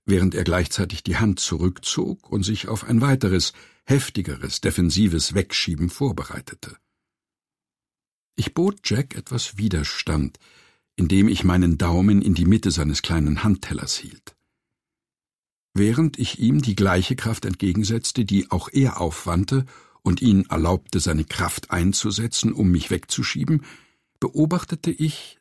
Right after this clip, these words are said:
dass er es mit ausgestrecktem Arm schaffte, sich die volle Kraft seines mittleren Rückens zunutze zu machen und mich energisch wegzustoßen.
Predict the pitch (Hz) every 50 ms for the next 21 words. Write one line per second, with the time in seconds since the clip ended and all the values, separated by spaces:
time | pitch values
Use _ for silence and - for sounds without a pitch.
0 | _ _ - 117 110 - - - 131 123 117 127 120 - - 113 107 - - _
1 | - 139 143 - - - - 95 - - - 92 87 - - - 92 - - _
2 | 85 85 82 82 76 - - - - 92 85 - - - 117 107 - - - -
3 | - _ _ _ - - 98 - - 95 87 - - 120 143 143 131 - - 110
4 | 117 117 - - - 98 90 82 80 - 90 101 - - 104 82 82 82 78 95
5 | 92 - 101 87 - - - - 90 92 113 127 - - - 82 - - - 90
6 | 87 98 98 - 139 131 - - - - - _ _ _ _ - 139 98 - 104
7 | 107 - - - 139 120 107 85 80 78 - 120 117 - - 107 - - - -
8 | 143 - - - - - - - 110 104